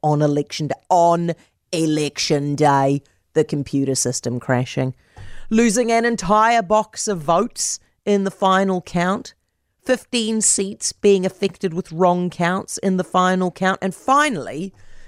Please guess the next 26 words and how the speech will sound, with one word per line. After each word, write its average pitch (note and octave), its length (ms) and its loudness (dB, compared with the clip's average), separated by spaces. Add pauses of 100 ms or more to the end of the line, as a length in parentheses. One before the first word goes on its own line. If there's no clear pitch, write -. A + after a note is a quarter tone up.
(100)
and G#3 100 0
most B3 260 0
egregiously, F#3+ 840 -2 (320)
thinking C4 260 -2
it's B3+ 140 -4
a A#3+ 40 -6
good B3 120 2
idea A#3+ 320 2
to G3+ 80 -6
put G#3+ 140 0
a - 20 -2
voting G#3+ 340 0
booth D#3 360 -2
in G#3+ 100 4
a G#3+ 40 2
marae F#3 500 2
in G3+ 120 4
Manurewa, F#3 680 2 (260)
where G#3+ 140 4
the F#3+ 80 -2
C G3 320 -4
E G3 80 2
O F#3+ 100 4
of F3+ 100 0
the E3+ 80 0
marae D3 460 0